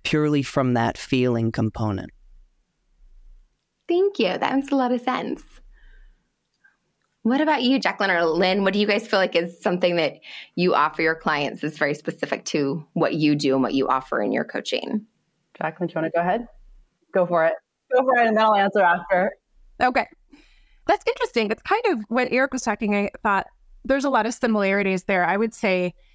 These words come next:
Speaker 4: you say I'm s-, I'm more direct, but yeah, I say I focus more on the process is what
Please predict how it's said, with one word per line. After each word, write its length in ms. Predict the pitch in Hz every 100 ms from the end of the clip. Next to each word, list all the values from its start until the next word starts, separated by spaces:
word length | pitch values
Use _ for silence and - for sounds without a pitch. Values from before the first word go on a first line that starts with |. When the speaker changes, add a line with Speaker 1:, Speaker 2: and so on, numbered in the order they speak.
| _ - - - -
Speaker 4:
you 180 | 190 196
say 240 | - 196
I'm 140 | 185 180
s-, 180 | - -
I'm 140 | 202 190
more 180 | 180 170
direct, 640 | 185 175 175 - - -
but 120 | 202
yeah, 160 | 190 180
I 160 | 180 220
say 220 | - 190
I 180 | 175 175
focus 280 | 226 208 202 208
more 280 | 190 190 -
on 440 | 185 175 175 180 175 _ _ _ - -
the 120 | 294
process 500 | - 320 - 208 196
is 120 | 180
what 160 | 180